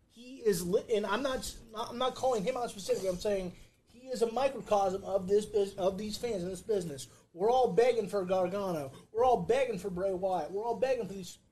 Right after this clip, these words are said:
Karrion Kross. I love Karrion Kross, but you didn't bring him back in the way I would have, so guess what? I'm like, eh,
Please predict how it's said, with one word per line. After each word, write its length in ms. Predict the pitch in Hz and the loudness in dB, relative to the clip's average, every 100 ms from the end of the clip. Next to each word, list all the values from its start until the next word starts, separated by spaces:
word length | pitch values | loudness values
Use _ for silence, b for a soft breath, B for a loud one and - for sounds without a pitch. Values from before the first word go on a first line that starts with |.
| _ _ - | _ _ -4
Karrion 300 | 220 214 202 | -2 -2 -4
Kross. 560 | - 214 180 147 - - b b b b b _ | -2 2 2 2 -6 -16 b b b b b _
I 80 | 330 | 2
love 160 | 440 415 | 2 0
Karrion 300 | 302 233 180 | 2 2 4
Kross, 500 | 220 196 165 147 - - | 6 6 4 -4 -14 -6
but 240 | 240 - | -6 -6
you 80 | 226 | -8
didn't 220 | 240 262 | -8 0
bring 160 | 220 233 | 2 2
him 80 | 214 | 4
back 260 | 220 208 | 4 4
in 60 | 208 | 2
the 60 | 180 | 4
way 120 | 170 | 6
I 240 | 196 294 | 6 6
would 200 | 208 180 | 6 4
have, 160 | 180 180 | 2 0
so 100 | 180 | -4
guess 300 | 175 202 196 | 0 0 4
what? 260 | 208 185 165 | 4 4 2
I'm 80 | |
like, 180 | 170 165 254 | -4 -8 -10
eh, 1200 | 269 262 262 254 254 277 277 277 302 - 208 | -10 -10 -12 -14 -14 -14 -14 -14 -14 -12 -12